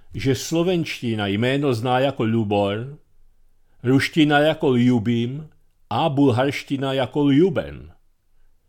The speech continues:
Tak si, milí Luborové, zbytek dnešního svátečního dne užijte na výsost spokojeně. K dnešnímu datu si ale ještě připomeneme třicáté září devatenáct set třicet osm.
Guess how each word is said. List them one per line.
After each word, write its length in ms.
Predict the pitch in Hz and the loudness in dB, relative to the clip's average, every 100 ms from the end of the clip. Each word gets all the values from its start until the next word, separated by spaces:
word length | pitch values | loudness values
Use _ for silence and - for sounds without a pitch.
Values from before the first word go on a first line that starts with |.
| _ - - - | _ -20 -20 -6
Tak 240 | - 160 | -4 -4
si, 200 | - 202 | -4 -2
milí 300 | 196 202 196 | 2 2 4
Luborové, 720 | 143 139 139 139 139 139 151 160 | 4 4 4 4 4 2 0 -2
zbytek 540 | 113 123 131 160 151 | -4 -4 -2 -2 -2
dnešního 420 | 135 131 - 151 | -2 -4 -4 -4
svátečního 680 | 151 147 131 143 - 156 147 | -4 -4 -4 -6 -6 -4 -4
dne 160 | 110 98 | -4 -4
užijte 600 | 123 113 135 135 147 143 | -4 0 0 -2 -4 -6
na 200 | 104 92 | -6 -6
výsost 520 | 98 113 - 160 - | -6 -8 -8 -12 -12
spokojeně. 680 | - 104 - 82 73 69 87 _ _ _ _ _ _ _ _ _ _ _ _ - | -10 -10 -8 -8 -10 -14 -20 _ _ _ _ _ _ _ _ _ _ _ _ -8
K 120 | 120 | -2
dnešnímu 460 | 160 - 214 208 | 0 0 0 2
datu 420 | 185 233 - 131 104 | 4 2 0 -4 -4
si 220 | - 143 | -4 -4
ale 200 | 139 139 | -2 -2
ještě 300 | 156 - 170 | -2 -4 -6
připomeneme 680 | - 143 147 151 147 160 165 | -2 -2 0 -2 -2 -2 -4
třicáté 640 | - 139 - 156 151 165 | -4 -4 -2 -2 0 -2
září 400 | 123 135 123 151 | 0 0 -2 -4
devatenáct 760 | 127 120 113 117 139 135 139 - | 0 0 0 -2 -4 -4 -6 -6
set 140 | 156 | -8
třicet 420 | - 147 156 151 | -6 -6 -6 -6
osm. 540 | - 170 - 80 73 | -6 -8 -6 -10 -10